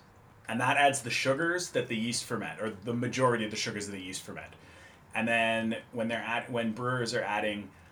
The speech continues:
different grains to add flavor, they add smaller amounts of them,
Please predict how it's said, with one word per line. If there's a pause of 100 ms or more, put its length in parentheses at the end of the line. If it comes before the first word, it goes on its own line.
(400)
different
grains
to
add
flavor, (680)
they
add
smaller
amounts
of
them,